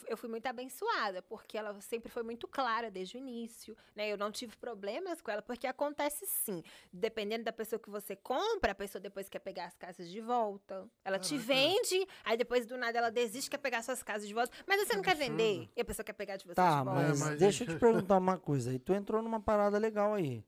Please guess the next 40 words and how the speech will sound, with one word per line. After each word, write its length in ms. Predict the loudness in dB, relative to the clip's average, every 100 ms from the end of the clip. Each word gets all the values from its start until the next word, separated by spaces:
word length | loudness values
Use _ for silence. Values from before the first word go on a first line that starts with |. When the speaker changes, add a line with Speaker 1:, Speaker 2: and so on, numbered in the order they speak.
| -12
Speaker 1:
Sim. 240 | -8 -2
Speaker 3:
Eu 100 | 0
gosto 220 | 2 2 0
de 60 |
briga. 480 | 0 0 0 -2 -6 -14 _
Vamos 320 | 0 2 4
brigar 260 | 2 2 0
aqui. 280 | -2 -4 -4 -10 -4
Speaker 1:
<laughs> 460 | -4 -4 -4 -2
Speaker 3:
Tá 20 | 0
Speaker 1:
Não, 100 | 2
Speaker 3:
brincando. 320 | 2 2 0
Speaker 1:
não 40 | 0
briga 320 | 0 0 -4
comigo, 320 | -4 -4 -4
não. 140 | -4 2
Speaker 3:
Tu 60 |
entrou 440 | 4 6 2 2 0
numa 140 | 0
parada 380 | 2 4 4 2
legal. 360 | 0 2 4 4
Treta, 600 | 4 6 6 6 2 0 -2
ó... 360 | 4 6 4 0 -10 -20 -20 _
Tem 160 | -8 -4
coisa 320 | 2 4 4
boa 200 | 6 4
pra 100 | 4
vocês 240 | 4 4 4
aí, 280 | 2 4
hein? 200 | 4 2 -6 _ _ -10
<laughs> 580 | 0 4 6 6 6
Treta 260 | 6 6 6
é 60 | 0
essa 200 | -2 -6
aí. 120 | -8 -10 -20 -20 -20 -20 -20 _ _ -18
Você 400 | -16 -12 -8 -6
falou 200 | 0 0
uma 60 | 4
parada 300 | 6 6 6
legal. 420 | 6 6 6